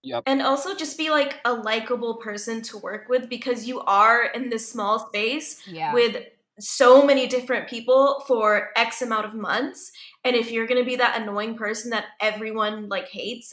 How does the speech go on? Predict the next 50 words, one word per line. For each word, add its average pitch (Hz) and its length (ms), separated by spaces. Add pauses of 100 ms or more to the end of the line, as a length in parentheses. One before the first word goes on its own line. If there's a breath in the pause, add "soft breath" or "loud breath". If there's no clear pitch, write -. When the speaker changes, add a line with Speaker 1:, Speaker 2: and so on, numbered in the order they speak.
Speaker 2:
and 202 200
you're, 196 220
are 185 200
unorganized, 247 640
et 240 100
cetera, 220 260
et 202 100
cetera, 226 180
like, 220 200
it's 240 220
going 262 240
to 285 100
go 214 180
out. - 380 (400)
Speaker 1:
Yep. 113 220 (360)
Speaker 3:
Hundred 190 300
percent. 160 460 (100)
Well, 233 100
that's 262 220
a 392 60
good 370 160 (140)
segue 247 400
into 226 400
how 226 240
did 247 200
you 285 80
guys 226 260
get 190 260 (260)
these 180 220
jobs? - 600
Like, 165 220 (140)
for 190 120
people 220 220
Speaker 2:
Oh 208 40
Speaker 3:
who 196 40
Speaker 2:
my 202 40
Speaker 3:
wanna 208 180
be 202 120
writers, 180 500
how 196 160
do 226 80
you 226 100
get 220 220
this 202 120 (100)
first 208 200
job? 190 380 (1080)
Speaker 1:
Yeah, 147 200
Sarah, 143 220
go 143 100
ahead. 143 160